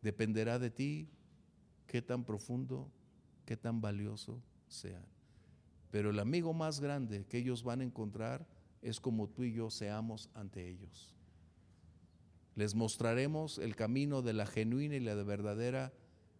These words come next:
amistad, donde hay transparencia, donde no hay intereses sobre sus cosas. El único interés es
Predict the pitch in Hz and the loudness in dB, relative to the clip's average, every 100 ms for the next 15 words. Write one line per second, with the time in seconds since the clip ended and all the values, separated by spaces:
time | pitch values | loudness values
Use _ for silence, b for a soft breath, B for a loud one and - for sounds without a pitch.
0 | - - - - - - - - 104 101 | -20 -20 -20 -20 -20 -20 -16 -4 0 0
1 | 101 - 117 123 113 104 110 113 117 110 | -2 0 0 2 0 0 -2 -2 -4 -4
2 | - 98 104 104 104 98 95 - - - | -4 -4 -4 -4 -8 -10 -12 -18 -20 -20
3 | - 113 107 113 120 131 139 131 113 120 | -4 -2 0 -2 0 -2 -2 -4 -2 -2
4 | 123 131 120 - B - - 110 104 104 | -2 -4 -4 -8 B -12 0 2 2 0
5 | - 185 156 - 123 127 101 92 - - | 0 -2 -2 -2 -2 -2 -6 -8 -10 -14
6 | - B B B B _ - 107 139 151 | -20 B B B B _ -4 0 0 0
7 | 127 113 107 117 120 - 127 113 - - | -2 -2 -2 -2 -4 -6 -6 -6 -8 -12